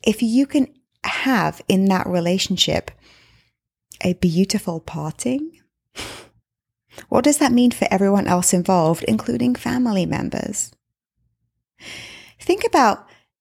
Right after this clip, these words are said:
a beautiful parting with anyone in your life right now, because there will be a, a, there will be a point in which you part. If it were to happen suddenly,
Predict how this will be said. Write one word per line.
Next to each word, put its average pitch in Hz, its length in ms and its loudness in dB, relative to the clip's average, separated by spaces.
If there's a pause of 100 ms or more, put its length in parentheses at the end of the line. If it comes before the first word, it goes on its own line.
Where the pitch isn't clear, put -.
(140)
a 208 80 0
beautiful 208 680 -2
parting 170 420 -6
with 165 160 -6
anyone 175 380 -2
in 170 120 -4
your 165 120 -4
life 156 260 -6
right 165 120 -4
now, 165 140 -4
because - 300 2
there 277 160 4
will 285 260 4
be 214 200 4
a, 170 140 0
a, 175 160 4
there 208 140 2
will 285 120 2
be 196 140 4
a 165 40 0
point 165 480 -2
in 160 120 -6
which 160 240 -4
you 165 80 -8
part. - 560 -6 (1200)
If 247 160 2
it 294 80 2
were 311 100 0
to - 120 -2
happen 254 260 0
suddenly, - 800 -2